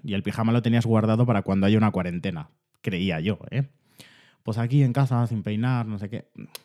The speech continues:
Esta clase de postureo, pero luego todos somos felices, todos hacemos pastelitos, todos hacemos comiditas, todos hacemos croissants de chocolate. <laughs> Eh,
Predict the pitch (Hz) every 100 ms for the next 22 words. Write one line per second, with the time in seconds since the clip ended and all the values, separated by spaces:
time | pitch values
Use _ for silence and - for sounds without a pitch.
0 | - 135 156 147 131 117 117 110 101 101
1 | 90 113 127 107 127 135 120 120 101 -
2 | 87 120 123 107 104 107 107 113 - 101
3 | 92 95 92 90 98 135 120 113 113 107
4 | 107 107 104 101 98 92 - 87 85 127
5 | 135 113 113 107 110 113 104 - _ _
6 | _ _ 104 95 82 117 139 123 120 110
7 | 98 - 85 95 135 113 113 117 120 127
8 | - - - - _ _ _ _ - 220
9 | 214 - - - - - 110 107 98 90
10 | 85 78 71 -